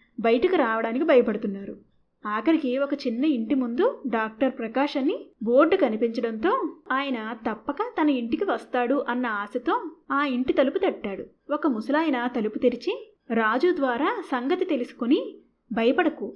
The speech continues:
మా వాడు చాలా మంచివాడు, అర్ధరాత్రి అయినా రోగి ఇంటికి వెళతాడు, ఉండు పిలుస్తాను" అంటూ లోపలికి వెళ్ళాడు. లోపల నుంచి డాక్టర్ బయటకు వచ్చాడు. ఆయన్ని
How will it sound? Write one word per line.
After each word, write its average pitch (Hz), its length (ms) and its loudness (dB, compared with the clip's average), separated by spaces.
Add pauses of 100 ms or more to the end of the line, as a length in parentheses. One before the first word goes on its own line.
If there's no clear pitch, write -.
మా 233 180 0
వాడు 220 260 2
చాలా 254 440 0
మంచివాడు, 262 500 -2 (340)
అర్ధరాత్రి 254 560 -2
అయినా 330 420 0
రోగి 262 320 6
ఇంటికి 294 300 4
వెళతాడు, 226 460 -2 (260)
ఉండు 262 220 2
పిలుస్తాను" 233 600 -4
అంటూ 214 260 0
లోపలికి 233 400 2
వెళ్ళాడు. 196 420 -6 (240)
లోపల 220 320 2
నుంచి 277 420 0
డాక్టర్ 214 360 0
బయటకు 233 360 2
వచ్చాడు. 196 440 -10 (320)
ఆయన్ని 240 340 0